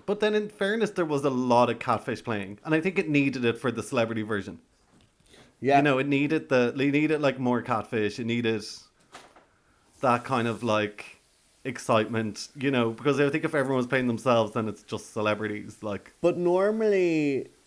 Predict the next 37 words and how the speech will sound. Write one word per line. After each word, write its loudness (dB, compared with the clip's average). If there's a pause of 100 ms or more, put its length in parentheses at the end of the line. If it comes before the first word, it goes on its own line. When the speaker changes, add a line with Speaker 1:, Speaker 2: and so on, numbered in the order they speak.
(120)
Speaker 2:
it's 0
more 0
about, 2
like, 0
all 6
authentic -4
people -4
and -6
there's -2
one -4
catfish. -10
Speaker 1:
Yeah. -2 (140)
Speaker 2:
Do -10
you -6
know? -4 (140)
Where 0
this 0
time -2
it -2
was, -4
like, -2
kind -6
of -6
the -2
opposite. -2 (580)
Speaker 1:
Yeah, -6
and -4
Speaker 2:
Which 4
I 2
Speaker 1:
even, 0
Speaker 2:
thought 2
Speaker 1:
like, 2
Speaker 2:
was -10
Speaker 1:
you -8
can -2
Speaker 2:
fun. -8
Speaker 1:
see, -2